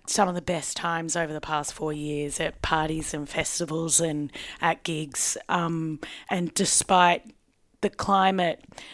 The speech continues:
um, being tricky, uh, it, it hasn't actually stopped me from having fun. And I know I'm, I'm always in rooms and in front of stages with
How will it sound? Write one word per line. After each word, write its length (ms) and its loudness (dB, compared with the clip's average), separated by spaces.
um, 460 -2
being 360 4
tricky, 640 -4
uh, 260 4
it, 240 0
it 220 0
hasn't 340 2
actually 320 -4
stopped 320 -4
me 140 -2
from 220 -8
having 320 -4
fun. 500 -4
And 600 -4
I 120 -2
know 640 -2
I'm, 380 -2
I'm 360 -6
always 420 2
in 180 -2
rooms 420 -2
and 80 -10
in 120 -6
front 200 -4
of 80 -6
stages 600 -6
with 160 -10